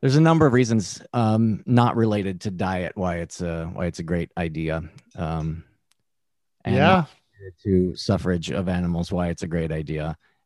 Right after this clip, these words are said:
Speaker 1: And I think anybody should be able to see, um,
Speaker 2: Yeah,
Speaker 1: why
Speaker 2: there's so many good reasons.
Speaker 1: Say, they don't even have to say congratulations. Just don't judge you for your choice. I,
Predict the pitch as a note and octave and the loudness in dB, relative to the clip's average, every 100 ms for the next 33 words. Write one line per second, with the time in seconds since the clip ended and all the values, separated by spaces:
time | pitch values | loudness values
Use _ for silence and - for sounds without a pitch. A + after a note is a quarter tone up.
0 | - D#2+ D#2+ E2 F2 F#2 E2 _ _ - | -12 -8 -6 -6 -6 -6 -6 _ _ -6
1 | F2 D#2 D#2 E2 - D#2+ D2 C#2+ C#2 - | -4 -2 -6 -8 -6 -6 -6 -8 -10 -8
2 | D2+ C#2 C#2 - _ _ _ _ _ - | -6 -6 -10 -16 _ _ _ _ _ -14
3 | A#1 - F2+ - _ _ _ _ _ _ | -12 -12 -16 -20 _ _ _ _ _ _
4 | _ _ _ _ _ _ D3 C#3+ C#3+ - | _ _ _ _ _ _ 2 6 6 6
5 | D#3 D3 C#3 C#3 C3+ A#2+ C#3 B2 C3+ B2+ | 6 6 6 4 4 4 4 6 4 4
6 | B2+ A#2+ A#2 A2 A2 A2 A2+ - A#2 G#2+ | 2 0 2 2 0 -8 -12 0 4 4
7 | G2+ - _ _ _ _ _ _ - D#3 | 4 0 _ _ _ _ _ _ 2 6
8 | F#3 F#3 F3+ F3 D#3+ D3+ D3+ D3 C#3 C3+ | 6 6 6 4 2 2 2 4 4 6
9 | B2+ A2+ B2+ F#2 D3+ A2+ - - A2+ A2 | 6 6 4 0 0 -2 -2 -4 -6 -6
10 | _ _ - F#2+ A2 A#2 D#2+ C#2+ - - | _ _ -4 -2 -2 -2 -4 -4 -8 -2
11 | F2+ G#2 A2+ - G1+ - E2 E2+ | 2 4 4 0 0 -2 -2 -2